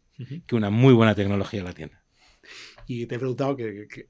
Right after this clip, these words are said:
Speaker 1: categorías estáis pensando en algo, porque, por ejemplo, hay una cosa que está, que hay muchas marcas que empezaron con niños que están yendo a adolescentes. ¿Vosotros tenéis?
Speaker 2: Mira, nosotros hicimos adolescentes y luego tuvimos que irnos. Y,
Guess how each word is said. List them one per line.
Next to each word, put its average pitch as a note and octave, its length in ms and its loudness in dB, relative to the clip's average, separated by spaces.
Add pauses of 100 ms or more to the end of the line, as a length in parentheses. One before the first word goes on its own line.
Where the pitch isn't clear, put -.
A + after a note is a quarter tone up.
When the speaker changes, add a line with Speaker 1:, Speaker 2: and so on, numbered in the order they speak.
Speaker 1:
categorías A#2+ 720 -6
estáis C#3 200 -10
pensando B2+ 320 -10
en B2+ 40 -8
algo, C#3+ 200 -4
porque, A#2 200 -10
por A2+ 80 -16
ejemplo, C#3+ 200 -6
hay C#3 60 -2
una C#3+ 160 -6
cosa C#3+ 180 -10
que C3 60 -12
está, D3 280 -8
que G#2+ 100 -16
hay F#2 40 -14
muchas G#2 360 -16
marcas G#2+ 440 -16
que - 120 -18
empezaron A2 360 -14
con A2+ 140 -14
niños C3 240 -16
que C3 80 -16
están G#2 220 -16
yendo G2+ 180 -18
a F#2+ 40 -16
adolescentes. G2+ 640 -18
¿Vosotros A#2 380 -18
tenéis? - 680 -16
Speaker 2:
Mira, B2+ 120 4
nosotros C#3+ 320 0
hicimos D#3 240 -4
adolescentes C#3+ 640 0
y C#3 40 0
luego A#2 380 2
tuvimos A2 380 -2
que F2+ 160 -10
irnos. D#2+ 340 -16
Y, G#2+ 240 -6